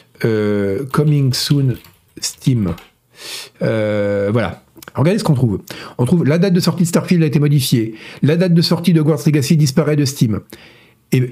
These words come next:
il y a même Canard P C, tiens. Mais alors, sauf que là, c'est une news de qualité écrite, euh, par un de nos rédacteurs, Noël Malware, je crois, d'ailleurs. Mais regardez,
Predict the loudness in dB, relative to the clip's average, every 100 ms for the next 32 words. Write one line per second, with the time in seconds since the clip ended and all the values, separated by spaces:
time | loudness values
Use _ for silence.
0 | 0 2 2 2 0 -2 0 0 0 0
1 | -2 _ -2 0 0 0 0 2 2 4
2 | 4 2 2 2 2 0 0 -2 0 -2
3 | 0 -2 0 0 0 -2 0 0 0 0
4 | -2 -4 -2 -2 -4 _ _ _ _ _
5 | _ _ _ -18 -12 -12 -14 _ 2 2
6 | 4 2 4 2